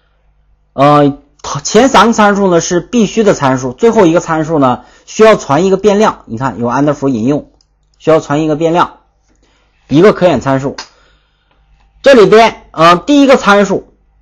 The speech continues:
为目标对象，也就是你要搜索的那个字符串。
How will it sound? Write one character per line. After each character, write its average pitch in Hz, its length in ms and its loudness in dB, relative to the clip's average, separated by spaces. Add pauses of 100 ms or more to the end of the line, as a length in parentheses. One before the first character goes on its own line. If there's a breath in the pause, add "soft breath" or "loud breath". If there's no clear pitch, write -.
(300)
为 185 380 2
目 262 300 4
标 240 320 4
对 190 180 2
象， - 360 -2 (580)
也 123 140 0
就 160 100 -2
是 185 100 -4
你 131 140 0
要 165 240 2 (200 loud breath)
搜 277 500 2
索 120 240 0
的 127 320 0 (100)
那 135 140 -2
个 127 80 -2
字 139 80 -4
符 135 100 -2
串。 156 300 -2